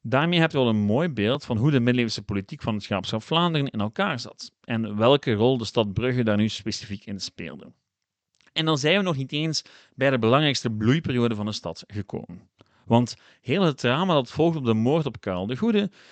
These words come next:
speelde zich allemaal af voor de grote stormvloed van duizend honderdvierendertig. De stad werd bereikbaar voor vrachtschepen van op zee en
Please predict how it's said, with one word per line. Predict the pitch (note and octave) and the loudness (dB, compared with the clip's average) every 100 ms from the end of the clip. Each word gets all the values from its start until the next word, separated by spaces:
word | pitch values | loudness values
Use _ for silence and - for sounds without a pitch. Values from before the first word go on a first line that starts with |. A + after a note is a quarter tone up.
| _ | _
speelde | - - F3 G3+ | -10 -2 0 0
zich | E3 - | -2 -2
allemaal | D#3 D3 B2 | 0 2 2
af | - C3 - - _ G2+ G#2 | 2 0 -2 -18 _ _ -12
voor | F#2+ D3+ A3 G2+ - - | -2 0 0 -2 -10 -10
de | C3 | -4
grote | G#2+ A2 A2 | 2 4 4
stormvloed | G#2+ - A2+ A2 G2 G2+ | 0 0 0 0 0 -2
van | - G2+ F#2+ | -2 -2 -2
duizend | F#2 G2+ G2 G2 | 2 2 2 -2
honderdvierendertig. | F#2+ F#2 F#2 F2+ G2+ G#2 - - - _ _ _ _ _ _ - - - | -6 -6 -6 -6 -6 -8 -12 -20 -20 _ _ _ _ _ _ -20 -20 -16
De | - | -6
stad | - D#3+ - | 2 2 4
werd | B2+ G2+ | 0 2
bereikbaar | G#2 G2 C3 E3+ D3+ | -2 0 0 0 0
voor | A2+ G#2+ | 0 0
vrachtschepen | A2+ B2+ - B2 A2 G2 G2+ | 2 0 0 -2 -4 -4 -4
van | B2+ C#3+ | 0 2
op | G#2 | 0
zee | G#2+ - A3+ G#3 - _ - - _ _ | -2 -6 -4 -6 -10 _ -20 -20 _ _
en | D#3+ D3+ G#3+ A#3+ | -2 0 -2 -6